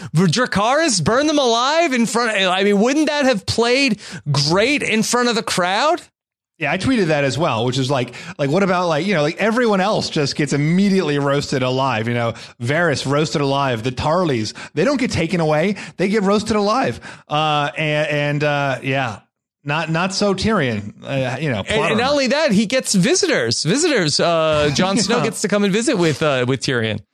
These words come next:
Speaker 2: And it was, like, a nice cell. It was really big.
Speaker 1: Yeah. <laughs> Yeah. Uh, you know, not getting thrown into the black cells or anything. Maybe Danny doesn't know about those.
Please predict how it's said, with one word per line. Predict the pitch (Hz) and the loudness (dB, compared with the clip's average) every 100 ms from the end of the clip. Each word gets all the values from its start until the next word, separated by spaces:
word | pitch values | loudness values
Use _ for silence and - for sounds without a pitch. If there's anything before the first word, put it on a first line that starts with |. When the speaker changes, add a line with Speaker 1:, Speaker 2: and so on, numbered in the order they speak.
| _ - | _ -4
Speaker 2:
And | 262 | -2
it | |
was, | 277 | 0
like, | 302 | 0
a | 254 | 0
nice | 220 262 - | 2 0 0
cell. | 196 226 123 | 0 0 0
It | |
was | 113 117 | 0 -2
really | 139 247 165 | -2 -2 -4
big. | - 104 135 - - _ - | -4 -4 -4 -8 -20 _ -2
Speaker 1:
Yeah. | 127 185 160 98 | 0 2 0 -4
<laughs> | - 165 - 156 120 | -4 -4 -4 -8 -2
Yeah. | 185 139 127 156 151 151 | 0 2 2 2 2 2
Uh, | |
you | 160 | 2
know, | 156 | 2
not | 143 180 202 | 0 0 -2
getting | 226 202 | 0 0
thrown | 151 190 185 | 0 2 2
into | 175 180 | 2 2
the | 147 | 0
black | 127 143 180 | 0 -2 -2
cells | - 165 120 113 | -2 0 0 0
or | 120 | 0
anything. | 117 127 | 0 0
Maybe | 160 | 0
Danny | 156 180 | 0 2
doesn't | 175 147 | 2 2
know | 156 | 0
about | 151 123 - | 0 0 -2
those. | 98 85 - | -4 -4 -8